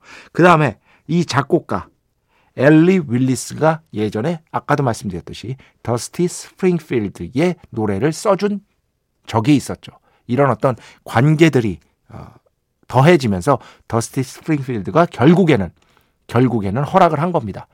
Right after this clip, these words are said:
그런데 이거는 더스티 스프링필드한테도 아주 좋은 일이었어요. 왜냐하면 이 곡 녹음하기 전에 더스티 스프링필드가 되게 침체기였어요. 히트곡이 안 나오던 시기였어요.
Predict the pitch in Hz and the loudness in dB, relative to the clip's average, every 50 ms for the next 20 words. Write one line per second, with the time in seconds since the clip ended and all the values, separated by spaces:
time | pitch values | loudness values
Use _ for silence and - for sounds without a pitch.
0 | _ _ _ - 165 180 190 185 160 - - - - - _ - 131 160 180 190 | _ _ _ 0 2 4 6 4 4 2 0 -6 -20 -14 _ -2 2 4 4 4
1 | 170 113 - - 143 160 - - 208 190 - - - - 214 202 - 208 190 175 | 4 2 2 2 2 2 2 0 -2 -2 -4 -4 0 0 2 2 4 4 4 4
2 | 160 165 147 127 135 120 127 156 113 113 135 139 - - 139 151 190 202 190 131 | 6 4 4 2 0 0 2 2 2 2 2 -2 -2 2 4 6 6 6 4 4
3 | 120 107 - - 135 143 143 123 107 107 107 104 143 156 135 - - - - - | 2 0 0 -2 -2 -2 0 0 0 0 0 0 0 0 -2 -2 -6 -14 -20 -20
4 | - - - _ - 165 190 196 180 214 220 175 131 143 139 139 165 170 170 151 | -20 -20 -12 _ -2 0 0 2 4 4 2 4 4 2 2 4 4 4 4 4
5 | 151 139 127 110 139 151 135 104 - - 127 135 - - 185 170 - - - 196 | 2 0 0 0 2 2 0 0 -2 -2 -4 -2 -2 -2 -2 -2 -4 -4 -4 -2
6 | 190 165 - 160 139 120 101 104 - 156 151 117 107 - - 127 120 143 - - | -2 0 0 0 -2 -2 -2 0 2 2 2 0 -2 -6 -6 -4 -4 -2 -2 -4
7 | - 254 226 - 262 269 269 165 123 - 107 101 - 165 - - - 247 226 220 | -4 -4 -4 -4 -4 0 0 0 0 -2 -4 -6 -6 -8 -10 -10 -8 -2 0 0
8 | 110 92 95 123 170 202 233 233 220 196 170 - - - 104 95 - - - | 0 0 0 2 2 2 4 4 4 2 2 0 -6 -8 -10 -10 -10 -12 -18